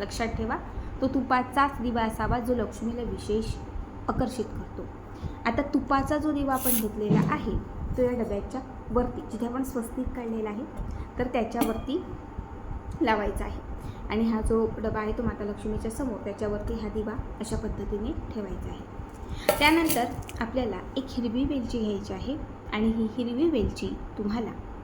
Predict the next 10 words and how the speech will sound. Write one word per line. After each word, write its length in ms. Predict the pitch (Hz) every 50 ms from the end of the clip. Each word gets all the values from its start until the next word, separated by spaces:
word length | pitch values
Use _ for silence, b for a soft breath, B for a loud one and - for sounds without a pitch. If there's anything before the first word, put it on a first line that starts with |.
| - - - - - - - B B B B B B B - - - - -
तुमच्या 540 | 277 254 247 247 226 240 - 269 247 247 311 330 - - - - - - -
उजव्या 380 | 254 208 - 233 233 233 285 294
हातात 320 | 285 - 247 233 - - 202
ठेवून 580 | - 220 - - - 214 190 165 170 196 262 320 - - - - -
श्रीम 500 | - - - - 220 254 269 294 311 311
ब्रीजी 520 | 302 302 - 220 202 - - - 208 - - - - -
या 140 | 214 220
मंत्राचा 680 | 233 233 214 190 180 - 208 220 233 226 226 220 220 220 - - - - -
एक 260 | 254 269 277 - -
माळ 220 | 269 262 254 262